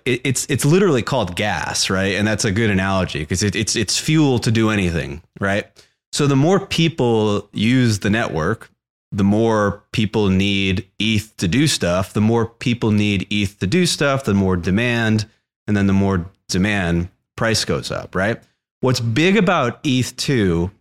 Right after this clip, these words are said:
is that because mining is going away,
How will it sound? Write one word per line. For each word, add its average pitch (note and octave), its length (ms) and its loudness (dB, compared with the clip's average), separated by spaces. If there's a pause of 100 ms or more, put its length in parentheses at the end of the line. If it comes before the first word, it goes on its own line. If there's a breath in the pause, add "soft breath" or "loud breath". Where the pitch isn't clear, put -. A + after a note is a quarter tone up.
(760)
is A2 140 0
that G#2 420 -2 (200)
because C#3+ 340 0
mining A#2 480 2
is F#2 160 0
going F2+ 260 0
away, E2 420 0